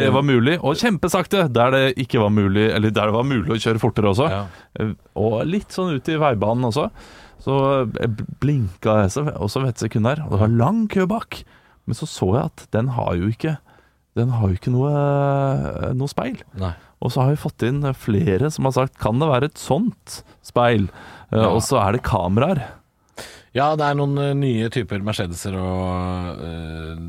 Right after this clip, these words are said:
Speaker 2: det ene ser ut som en, eh, Volvo.
Speaker 1: Ja.
Speaker 2: Men, eh, de har, eh, altså ikke speil, de har sånne små, rare kameraer og litt av hvert sånne greier som, ja, jeg kan jo ikke noe om dette her.
Speaker 1: Nei,
Speaker 2: Men,
Speaker 1: og, og
Speaker 2: eh,
Speaker 1: da ser jeg på det at det kan ha vært det.
Speaker 2: Det kan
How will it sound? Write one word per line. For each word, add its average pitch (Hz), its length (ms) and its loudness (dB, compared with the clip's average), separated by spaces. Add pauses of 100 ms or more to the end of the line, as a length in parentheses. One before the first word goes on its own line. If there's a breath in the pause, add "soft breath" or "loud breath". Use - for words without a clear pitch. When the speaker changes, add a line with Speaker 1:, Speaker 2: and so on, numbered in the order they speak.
(200)
Speaker 2:
det 87 200 -8
ene 87 160 -8
ser 92 140 -2
ut 85 60 -8
som 90 100 -8
en, 87 180 -6
eh, 90 160 -6
Volvo. 90 400 -4 (140)
Speaker 1:
Ja. 135 280 2
Speaker 2:
Men, 123 220 0
eh, 123 80 -2
de 123 120 -2
har, 110 220 0
eh, 110 440 -2
altså 98 280 -6
ikke 107 220 -10
speil, 143 320 -8
de 120 80 -4
har 104 180 -2
sånne 104 240 -4
små, 92 300 -4
rare 90 460 -4
kameraer 87 420 -4
og 90 80 -6
litt 87 140 -6
av 85 80 -6
hvert 82 180 -10
sånne 82 920 -6
greier 95 260 -2
som, 95 280 -4 (580 loud breath)
ja, - 160 -2 (300 loud breath)
jeg 98 160 -8
kan 104 140 -4
jo 104 60 -2
ikke 120 80 -4
noe 123 80 0
om 120 60 0
dette 127 180 0
her. - 100 -2 (140)
Speaker 1:
Nei, 131 260 4
Speaker 2:
Men, - 40 6
Speaker 1:
og, 156 160 6
og 147 140 4
Speaker 2:
eh, 139 40 0
Speaker 1:
da 151 100 4
ser - 220 0
jeg 120 160 2
på 117 160 2
det 120 120 4
at 127 120 -4
det - 240 -4
kan 143 480 0
ha 127 180 2
vært 113 240 -2
det. 85 180 -2 (500 loud breath)
Speaker 2:
Det - 180 -4
kan 104 180 -2